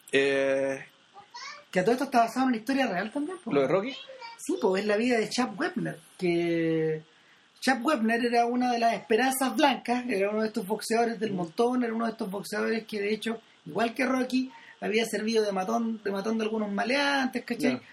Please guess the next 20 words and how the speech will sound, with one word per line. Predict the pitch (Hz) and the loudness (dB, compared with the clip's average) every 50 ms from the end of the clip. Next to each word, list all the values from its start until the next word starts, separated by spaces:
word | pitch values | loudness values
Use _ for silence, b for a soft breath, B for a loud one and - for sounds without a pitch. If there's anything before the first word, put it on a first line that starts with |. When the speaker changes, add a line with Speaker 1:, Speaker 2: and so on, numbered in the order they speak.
| B _ | B _
Speaker 2:
No | 208 233 277 | 0 2 2
era | 285 269 | 4 4
una | 262 254 233 | 4 2 2
persona | 214 214 - - 254 247 247 | 0 -2 -2 0 0 0 2
muy | 233 233 233 | 0 0 -2
brillante, | 220 226 226 226 233 254 262 269 269 269 262 254 - - 247 220 | -2 -2 -2 0 0 0 2 2 2 2 0 0 0 0 -2 -2
tenía | 214 226 240 254 254 | 0 2 2 2 2
una | 247 240 233 226 233 | 2 2 0 0 2
novia | 247 269 285 277 277 269 277 262 254 254 - | 2 2 2 2 2 0 0 0 0 0 0
que | - 247 | 0 0
era | 240 240 | 0 0
una, | 233 226 220 214 - 208 202 B B B B - _ | -2 -4 -4 -2 -4 -4 -4 B B B B -12 _
tenía | - 196 220 240 | -4 0 0 2
una, | 247 240 240 233 226 | 2 2 2 0 0
una | 220 214 214 214 | 0 -2 -2 0
novia | 220 240 254 254 254 | 0 0 0 0 0
que | 254 | 0
era | 247 247 | 0 0
como | 240 240 233 226 | -2 -2 -4 -4
su | - - - | -6 -10 -16